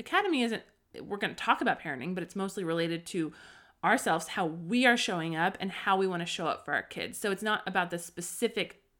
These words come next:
tacticals of parenting, which are super important. So if that's you, then maybe find a different course on parenting specifically. And along with that, maybe it means scheduling out time in every day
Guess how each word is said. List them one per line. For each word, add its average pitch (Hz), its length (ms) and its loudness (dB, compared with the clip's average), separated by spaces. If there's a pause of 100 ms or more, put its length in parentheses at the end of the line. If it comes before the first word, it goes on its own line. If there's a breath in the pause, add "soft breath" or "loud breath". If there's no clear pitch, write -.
(140)
tacticals 165 600 -4
of - 120 -8
parenting, - 540 -10 (360 loud breath)
which 294 160 0
are 330 60 4
super 262 260 -2
important. 269 540 0 (420 soft breath)
So 247 460 6
if 196 120 -2
that's 214 240 4
you, 254 440 4
then 214 300 -2
maybe 208 220 2
find 202 280 0
a - 40 -2
different 196 360 -4
course 170 440 -4
on 170 180 -2
parenting 170 500 -8
specifically. 254 640 -6 (920)
And 202 100 0
along 175 300 4
with 185 120 -2
that, 233 160 2
maybe 196 200 0
it - 120 -2
means 185 400 0 (240 loud breath)
scheduling 220 840 2
out 311 380 4
time 208 360 0
in 175 200 -2 (120)
every 208 520 2
day 214 640 2